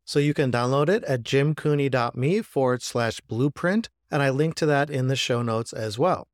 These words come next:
Also, if you don't wanna miss any episodes of the show, be sure to hit the subscribe button in your podcast player so you're the very first to know when the next episode is released.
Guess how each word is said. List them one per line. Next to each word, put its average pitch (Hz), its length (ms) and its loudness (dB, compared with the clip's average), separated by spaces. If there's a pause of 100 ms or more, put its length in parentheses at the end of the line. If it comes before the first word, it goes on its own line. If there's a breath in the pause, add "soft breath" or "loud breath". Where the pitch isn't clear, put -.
(320)
Also, 185 320 0
if 120 180 -4
you 180 80 2
don't 202 120 2
wanna 202 160 2
miss 180 180 0
any 170 260 0
episodes 143 400 0
of 113 120 -4
the 104 100 -4
show, 95 260 -6
be 139 260 0
sure 196 220 2
to 165 60 0
hit 170 100 -4
the 151 100 -8
subscribe 156 560 0
button 139 200 0
in 123 80 -2
your 117 100 -4
podcast 160 540 -2
player 120 260 -2
so - 140 -6
you're 120 40 -2
the 117 80 -6
very 143 320 0
first 165 320 -2
to 147 60 -6
know 135 100 0
when 123 80 0
the 123 80 -2
next 117 280 -4
episode 123 440 -2
is 113 180 -4
released. 123 500 -2